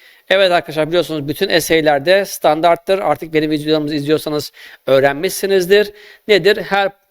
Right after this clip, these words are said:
e, kompozisyonda giriş, gelişme ve sonuç paragrafı arkadaşlar olmak zorunda. Sıralamamız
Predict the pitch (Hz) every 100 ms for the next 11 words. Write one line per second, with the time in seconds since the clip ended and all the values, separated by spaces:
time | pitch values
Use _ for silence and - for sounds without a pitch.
0 | - 156 151 147 208 165 185 160 - 139
1 | 180 202 175 165 175 139 117 - - _
2 | _ _ - 185 165 - 180 190 170 147
3 | - 180 151 - 139 127 127 196 208 156
4 | - 131 123 - 208 220 - _ _ -
5 | 147 139 185 190 - 165 143 123 120 165
6 | 139 135 185 185